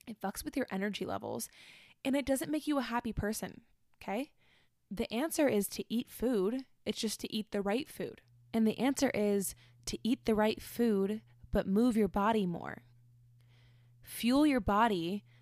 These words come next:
so that you can move more and push yourself harder in the gym and in workout classes so that you can see the results that you want.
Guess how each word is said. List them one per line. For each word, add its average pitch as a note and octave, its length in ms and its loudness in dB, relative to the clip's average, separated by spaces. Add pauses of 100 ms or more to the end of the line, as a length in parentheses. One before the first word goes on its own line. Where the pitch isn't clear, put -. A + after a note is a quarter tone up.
so - 180 -4
that G#3 120 2
you G#3+ 100 -4
can G#3+ 320 0
move A3+ 280 0
more F3 360 -2 (160)
and G3+ 140 -2
push - 300 0
yourself G#3+ 340 0
harder G3 340 0
in F3+ 200 -4
the E3+ 80 -2
gym G3+ 480 -2 (380)
and G3+ 120 0
in F3+ 160 0
workout G3+ 380 -2
classes F3+ 640 -6 (240)
so - 160 -4
that B3 140 2
you A#3+ 80 0
can A#3 160 2
see A#3 220 -2
the G#3 140 0
results F#3 320 -2
that - 140 -8
you E3+ 100 -10
want. - 260 -12